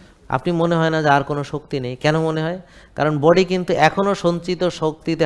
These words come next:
হাত দিতে চাচ্ছে না। সে চাইতেছে আপনি খাইয়া শক্তি নেন, কিন্তু আপনি তো খাইতে পারতেছেন না, আল্লাহর নির্দেশ, ইফতার পর্যন্ত আপনার অপেক্ষা করতে হবে। এখন যদি আপনি ওই খাবার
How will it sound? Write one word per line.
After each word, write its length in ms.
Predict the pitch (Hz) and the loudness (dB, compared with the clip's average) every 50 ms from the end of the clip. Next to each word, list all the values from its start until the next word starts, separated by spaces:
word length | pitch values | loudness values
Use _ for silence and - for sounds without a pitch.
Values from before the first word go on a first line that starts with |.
| 135 | 2
হাত 120 | 123 135 135 131 131 | 2 2 2 0 -4
দিতে 180 | 151 143 - 135 - | -4 -4 -4 -6 -6
চাচ্ছে 320 | - 120 101 - - - 90 69 | -6 -6 -6 -8 -12 -18 -18 -20
না। 60 | - - _ _ _ _ - _ _ _ - _ _ _ _ _ _ _ - - | -20 -20 _ _ _ _ -20 _ _ _ -20 _ _ _ _ _ _ _ -8 -2
সে 80 | - 175 165 - | -2 0 4 6
চাইতেছে 380 | 175 180 175 180 185 170 - 190 170 | 6 6 6 4 0 2 4 4 4
আপনি 120 | 165 175 170 - - | 4 2 -4 -4 2
খাইয়া 280 | - 175 185 196 202 220 233 214 - - - _ _ _ _ _ - - | 4 6 8 8 8 6 6 0 -8 -18 -20 _ _ _ _ _ -14 -12
শক্তি 240 | 139 123 - - 107 82 | -12 -12 -12 -12 -14 -14
নেন, 120 | 71 - _ _ _ _ _ _ _ _ _ _ _ _ _ _ _ _ _ _ - | -16 -18 _ _ _ _ _ _ _ _ _ _ _ _ _ _ _ _ _ _ -8
কিন্তু 160 | - 160 165 170 170 | -2 2 4 4 4
আপনি 160 | 170 165 180 165 | 4 0 -4 -2
তো 40 | 185 180 - | -2 -2 0
খাইতে 200 | 151 156 156 190 185 | 0 2 4 4 4
পারতেছেন 380 | 170 160 165 156 147 - 151 143 | 4 4 2 -2 -4 -2 -2 0
না, 40 | 143 139 | 2 4
আল্লাহর 260 | 143 147 147 147 143 139 139 143 | 4 4 4 2 2 0 -2 -4
নির্দেশ, 360 | 143 135 120 131 123 117 - - - _ _ _ - _ _ - | -4 -4 -2 -2 -4 -4 -4 -10 -18 _ _ _ -20 _ _ -6
ইফতার 300 | - 151 - - 165 165 147 135 | -6 -4 -2 0 0 0 0 0
পর্যন্ত 280 | 156 147 160 156 139 151 147 | -2 -2 -2 0 0 0 0
আপনার 160 | 139 147 147 143 139 | 0 0 0 -2 -2
অপেক্ষা 240 | 139 151 - - 113 101 | -2 -4 -8 -8 -10 -10
করতে 180 | 98 90 - - - | -12 -16 -16 -18 -18
হবে। 140 | - - - _ _ _ _ _ - _ _ _ _ _ _ _ - | -18 -18 -20 _ _ _ _ _ -20 _ _ _ _ _ _ _ 2
এখন 240 | 143 160 156 220 247 233 | 2 4 4 2 2 4
যদি 140 | 247 220 226 208 185 165 | 4 6 8 8 6 6
আপনি 220 | - 156 147 139 143 - - - _ _ - 151 | 4 -2 -4 -4 -6 -8 -10 -16 _ _ -2 0
ওই 100 | 170 175 175 175 170 - 170 - _ _ _ _ _ _ _ _ - | 2 2 2 2 0 -4 -10 -18 _ _ _ _ _ _ _ _ -10
খাবার 320 | - - 151 165 196 214 | -2 2 4 8 8 8